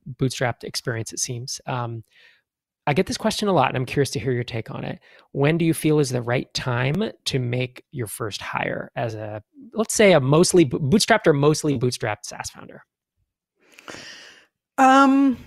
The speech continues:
Speaker 2: I think when you start feeling like you're doing too much and you're switching too much, uh, and all of this switching back and forth is actually draining your energy, or when you're doing a lot of five to ten dollar,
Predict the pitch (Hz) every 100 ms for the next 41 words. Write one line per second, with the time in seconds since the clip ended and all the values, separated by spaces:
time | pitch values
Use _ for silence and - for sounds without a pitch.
0 | - - _ - - _ _ - 240 302
1 | - 311 311 320 - - - 208 233 254
2 | 240 233 254 254 - - - 240 247 254
3 | - 247 254 247 240 220 220 226 220 233
4 | 226 214 - 220 214 202 294 - - -
5 | _ _ _ - 233 220 214 - 320 311
6 | 220 208 220 208 208 202 - - _ _
7 | _ - 190 190 190 - 233 220 247 262
8 | 247 - 247 247 240 220 220 220 214 208
9 | 214 214 - 214 214 208 202 202 208 220
10 | 226 220 214 - 202 220 240 277 294 -
11 | - - _ _ _ 262 277 277 269 233
12 | 233 226 214 220 208 202 214 220 220 -
13 | - 202 214 208 - 214 214 214 208 208